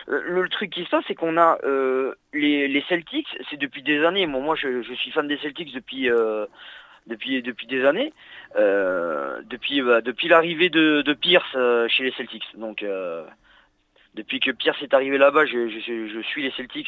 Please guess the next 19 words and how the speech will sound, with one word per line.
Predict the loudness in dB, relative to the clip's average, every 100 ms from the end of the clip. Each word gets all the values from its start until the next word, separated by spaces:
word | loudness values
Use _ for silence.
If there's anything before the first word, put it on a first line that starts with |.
| -6
et | -4
je, | -4 -4 -6
je | -10
suis | -10 -4
un | -4
fan | -2 -4
incontesté. | -4 -8 -6 -4 -6 -8 -12 -12 -6
Mais | -4
je | -2
suis | -4 -2
désolé, | 2 4 2
la | 4 2
structure | 2 -2 2 2
des | 2
Celtics, | -2 -2 -4 -4 -4 -6
c'est | -8
toujours | 2 6
la | 6
même. | 6 -2